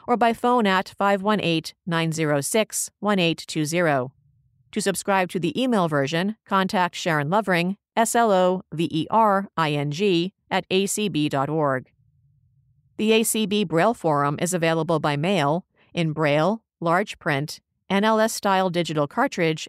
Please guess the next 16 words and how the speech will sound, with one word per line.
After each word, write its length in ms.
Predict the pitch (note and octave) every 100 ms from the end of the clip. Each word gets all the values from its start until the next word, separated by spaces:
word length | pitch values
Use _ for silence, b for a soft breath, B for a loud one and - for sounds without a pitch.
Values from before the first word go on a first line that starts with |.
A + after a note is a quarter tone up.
| -
and 160 | G3+
via 280 | E3 D3 D3
email. 540 | F#3+ G3 D#3 C#3 C3+ - _ _ _ B B
It 80 | -
is 120 | A3+
also 300 | G#3+ A3+ A#3+
available 480 | B3+ G3 F#3 F#3+ F3+
to 160 | E3+ F3+
read 220 | F3 F#3
or 80 | D3+
download 540 | D3+ G#3 A#3+ F3 E3
from 160 | - E3+
A 160 | E3+ E3
C 220 | - E3+
B's 240 | D#3 D3+
webpage 680 | D#3 G#3 F#3+ E3 D#3 D#3+ -